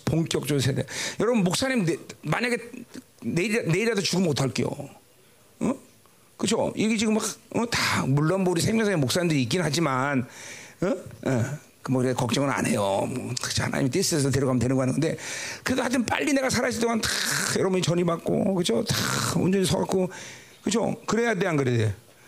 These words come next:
난 지금에도 가, 오라 그러면 난 갈 준비가 다 돼 있는 사람이야.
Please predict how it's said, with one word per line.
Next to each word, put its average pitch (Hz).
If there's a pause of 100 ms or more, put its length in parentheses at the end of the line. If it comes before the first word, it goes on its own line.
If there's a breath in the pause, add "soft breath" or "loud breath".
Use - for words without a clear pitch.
(160 loud breath)
난 233
지금에도 254
가, -
오라 214
그러면 226
난 220
갈 -
준비가 214
다 135
돼 143
있는 185
사람이야. 196